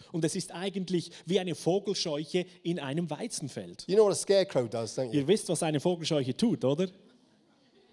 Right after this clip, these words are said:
Speaker 2: It's designed to scare away crows.
Speaker 1: Sie ist dazu gemacht, um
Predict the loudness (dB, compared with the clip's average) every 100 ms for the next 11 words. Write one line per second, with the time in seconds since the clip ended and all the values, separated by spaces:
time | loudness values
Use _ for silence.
0 | _ -20 -20 -20 -20 -20 -20 -20 _ _
1 | _ _ _ 0 2 2 4 6 6 4
2 | 0 4 6 8 6 4 6 6 4 0
3 | -6 -6 -4 -4 -2 -4 -2 -4 -2 -2
4 | -2 -4 -10 2 4 4 2